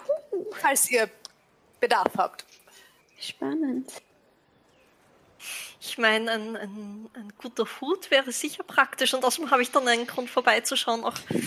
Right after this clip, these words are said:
Speaker 3: wenn wir, äh, Caleb leider nicht finden, was ich nicht hoffe natürlich.
Speaker 1: Nun, mein Werk-, meine Werkstatt steht euch offen.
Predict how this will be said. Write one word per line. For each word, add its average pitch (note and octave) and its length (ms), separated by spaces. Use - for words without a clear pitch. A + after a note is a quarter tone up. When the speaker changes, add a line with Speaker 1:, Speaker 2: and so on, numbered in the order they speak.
Speaker 3:
wenn A#3 220
wir, A3+ 280
äh, A3 280
Caleb G#3+ 540
leider G3+ 360
nicht G#3+ 260
finden, A3 380
was A3 120
ich A#3 100
nicht B3+ 300
hoffe A#3+ 280
natürlich. - 640
Speaker 1:
Nun, C4 300
mein B3+ 280
Werk-, B3 200
meine A#3+ 200
Werkstatt A#3+ 380
steht D#4 180
euch E4+ 160
offen. - 180